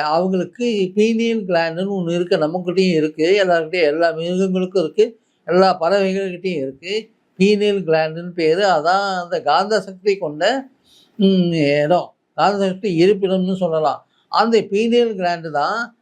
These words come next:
தான் எங்கே இருந்தோன்னு தெரியும் அதுக்கு, தான் எங்க போக போறோன்றது சொன்னா, நம்ம மனசுல வச்சிருந்தாக்க, அது பீனியல் கிளாண்டு பிரபஞ்சத்தோட கான்டாக்ட் பண்ணி அந்த டைரக்ஷனை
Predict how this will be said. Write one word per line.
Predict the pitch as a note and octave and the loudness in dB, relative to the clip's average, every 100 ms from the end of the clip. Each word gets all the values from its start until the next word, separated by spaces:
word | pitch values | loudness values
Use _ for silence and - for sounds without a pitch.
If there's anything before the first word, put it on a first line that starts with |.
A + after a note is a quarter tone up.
| _ | _
தான் | - G3 | 0 2
எங்கே | G#3 E3 F3+ G#3 G3+ | 2 -2 0 2 2
இருந்தோன்னு | F3+ F#3 G#3 G#3+ G3 | 0 -4 -2 -2 -4
தெரியும் | E3+ E3 D3+ | -8 -6 -4
அதுக்கு, | C3+ B2+ D3+ G3 A#3 A#3 _ _ _ | -2 -4 -4 -2 -4 -8 _ _ _
தான் | F#3+ A3 | 2 2
எங்க | F#3+ F#3 G#3+ | 0 2 2
போக | E3+ G3+ | 4 2
போறோன்றது | F#3 G3+ G3 F#3+ F#3 F#3 - | 2 -2 -2 0 0 -2 -4
சொன்னா, | E3+ F3 E3+ D#3 D3+ | -6 -2 0 0 -2
நம்ம | D3 D3 | -4 -4
மனசுல | C#3+ E3+ F#3 G3 E3 | -2 -2 0 0 0
வச்சிருந்தாக்க, | D#3+ G3 F#3 C#3+ F3 G3+ A#3+ - _ _ | -2 -2 0 -2 -2 -6 -6 -12 _ _
அது | - G3 G#3+ G3+ F#3+ | 0 2 2 0 0
பீனியல் | G3 G#3+ A3 G#3+ | 0 2 0 0
கிளாண்டு | F#3 E3 D#3 D#3 G3+ | 0 -2 -2 -4 -4
பிரபஞ்சத்தோட | F3+ F3+ G#3 G3+ F#3+ G3+ G3+ | 0 0 0 0 0 0 0
கான்டாக்ட் | F3+ E3+ F3 F3 | -2 -2 -2 -4
பண்ணி | F3 D3+ D3 F#3+ G#3+ - _ _ | -6 -10 -8 -8 -8 -10 _ _
அந்த | - G3+ G3+ | 2 4 4
டைரக்ஷனை | D#3 G3+ A#3 - G3 | 4 4 2 0 -2